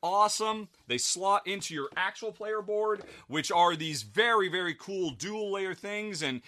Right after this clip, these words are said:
you mark whichever, uh, faction in five thousand years in the future is trying to rebuild humanity.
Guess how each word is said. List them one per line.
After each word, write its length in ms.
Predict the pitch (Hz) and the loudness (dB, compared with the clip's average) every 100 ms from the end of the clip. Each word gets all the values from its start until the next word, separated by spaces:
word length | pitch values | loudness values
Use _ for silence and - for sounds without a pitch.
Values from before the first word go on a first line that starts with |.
| - | -12
you 120 | 117 131 | -6 0
mark 260 | 170 175 | 0 0
whichever, 540 | 170 - 170 160 147 135 | -4 -2 0 2 4 6
uh, 180 | 120 | 4
faction 460 | 117 165 160 - 151 | 4 2 0 0 -4
in 80 | 135 | -2
five 240 | 151 143 | 0 0
thousand 240 | 147 123 139 | -2 -4 -4
years 160 | 139 | -4
in 60 | 123 | -6
the 40 | |
future 280 | 127 139 127 | -8 -8 -8
is 60 | - | -8
trying 220 | 139 131 | -8 -6
to 60 | |
rebuild 420 | 123 131 135 135 107 | -8 -6 -6 -6 -8
humanity. 540 | 117 127 127 127 | -10 -8 -6 -6